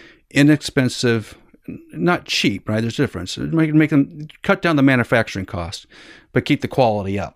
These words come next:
and the consistency up. There, there's where the driver is. Anybody can make an airplane fly today for the most part. What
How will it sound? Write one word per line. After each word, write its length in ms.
and 120
the 40
consistency 680
up. 160
There, 400
there's 360
where 140
the 80
driver 400
is. 240
Anybody 340
can 120
make 120
an 80
airplane 400
fly 500
today 280
for 140
the 60
most 260
part. 360
What 280